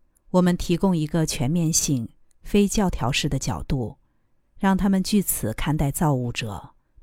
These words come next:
被造者以及每个灵性追寻者在宇宙造物中的位置。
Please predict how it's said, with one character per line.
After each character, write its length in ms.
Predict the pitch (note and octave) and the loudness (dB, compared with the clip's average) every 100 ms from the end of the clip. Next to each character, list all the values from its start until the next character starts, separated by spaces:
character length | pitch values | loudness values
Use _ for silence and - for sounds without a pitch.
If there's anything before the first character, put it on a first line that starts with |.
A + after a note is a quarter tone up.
| - | 0
被 140 | F3+ | 0
造 260 | - E3+ C3+ | 0 -2 -2
者 380 | - G2+ - - _ _ _ - | -4 -8 -12 -20 _ _ _ -4
以 180 | F3 | -4
及 240 | D#3 F3+ F3+ | 0 0 0
每 180 | E3 C#3 | 0 0
个 160 | D#3 | -2
灵 220 | C#3+ C#3 | 0 0
性 260 | E3 - E3 | 0 0 0
追 200 | E3 F#3+ | 0 0
寻 260 | F3+ B2+ C3+ | 0 -2 -2
者 360 | B2 G#2+ - _ _ _ _ | -6 -8 -10 _ _ _ _
在 240 | - F3 | -2 0
宇 160 | E3+ D3 | 2 0
宙 220 | - F3 | 0 0
造 220 | E3+ F#3 | 0 0
物 120 | E3+ D#3 | 0 -2
中 200 | F3+ F#3 | -2 -2
的 100 | E3+ | 0
位 220 | F#3 C#3+ | -2 -2
置。 320 | - G#2+ F2+ | -4 -4 -8